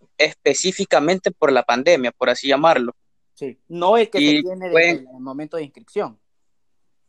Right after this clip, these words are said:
Speaker 2: Porque las
Speaker 1: Correcto,
Speaker 2: universidades tienen
Speaker 1: correcto.
Speaker 2: esa bitácora de que les hacen un estudio económico a uno, socioeconómico a uno,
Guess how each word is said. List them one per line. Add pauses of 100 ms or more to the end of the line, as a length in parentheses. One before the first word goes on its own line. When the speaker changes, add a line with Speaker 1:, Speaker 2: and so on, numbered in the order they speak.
(120)
Speaker 2:
Porque
las
Speaker 1:
Correcto,
Speaker 2:
universidades
tienen
Speaker 1:
correcto.
Speaker 2:
esa
bitácora
de
que
les
hacen
un
estudio
económico
a
uno,
socioeconómico
a
uno,